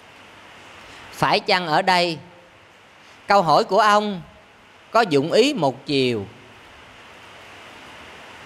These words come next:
Bạch Thế Tôn, các vị Nigantha đã bị bại ở đây rồi. Thấy không? Đức Thế Tôn hỏi ông á, thì ông chỉ cần nó,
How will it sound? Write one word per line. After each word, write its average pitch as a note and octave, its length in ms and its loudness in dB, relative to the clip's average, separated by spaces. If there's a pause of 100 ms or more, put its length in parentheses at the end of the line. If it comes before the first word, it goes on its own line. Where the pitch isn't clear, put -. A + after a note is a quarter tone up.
(960)
Bạch E3 160 -2
Thế B3+ 140 0
Tôn, G#3+ 460 2 (800)
các C#4 240 0
vị E3 200 0
Nigantha A3 960 0 (160)
đã C#3+ 180 -2
bị D#3+ 200 0
bại D3+ 540 -2
ở D3 160 0
đây F#3+ 180 0
rồi. A#2+ 360 -2 (1800)
Thấy E3+ 100 0
không? G3 160 0 (1500)
Đức B3 160 2
Thế C4 100 2
Tôn G3 240 0
hỏi D#3+ 260 4
ông G#3 280 2
á, A#3+ 260 -2 (360)
thì C#3+ 100 -6
ông F#3 240 -2
chỉ F3+ 180 -2
cần D#3 280 -2
nó, F3+ 220 -2